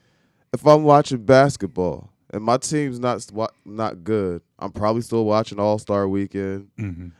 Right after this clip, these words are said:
Speaker 1: I'm probably still watching other games. Baseball, if my team's not good, I'm checked out.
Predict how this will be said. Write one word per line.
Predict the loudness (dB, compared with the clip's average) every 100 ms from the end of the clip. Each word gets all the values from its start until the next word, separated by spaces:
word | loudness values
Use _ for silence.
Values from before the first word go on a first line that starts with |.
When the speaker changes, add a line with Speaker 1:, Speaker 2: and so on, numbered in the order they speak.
| -12
Speaker 1:
I'm | -10
probably | -6 -2 -2 -4
still | -6 -2 0
watching | 0 0 -2 -6
other | -4 -4
games. | -2 -2 -4 -8 _ _ -20 _ _ _ _ _ _ _ _ _ _ _ _ _ -8
Baseball, | -4 -4 -4 -2 -2 -2
if |
my | -4 -6
team's | -6 -8 -8 -10
not | -8 -8 -8
good, | -8 -6
I'm | -8 -10
checked | -12 -12 -10
out. | -12 -12